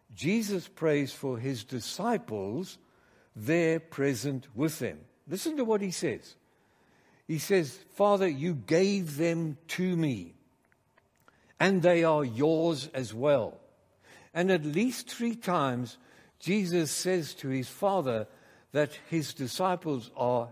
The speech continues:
his, they are yours, they are God's, and they are mine. And what wonderful and blessed assurance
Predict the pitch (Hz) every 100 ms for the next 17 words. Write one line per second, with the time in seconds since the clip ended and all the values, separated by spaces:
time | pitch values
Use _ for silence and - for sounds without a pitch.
0 | - - 196 214 226 190 - - _ -
1 | 107 101 104 165 185 208 165 110 104 90
2 | 110 175 196 185 - - _ _ _ 175
3 | 220 226 233 233 - - 104 127 160 165
4 | 165 170 135 131 127 135 104 85 76 _
5 | _ _ _ _ _ _ _ _ _ -
6 | 180 214 135 131 196 240 208 - 143 131
7 | 127 98 135 208 - 160 139 - - 220
8 | 156 110 98 -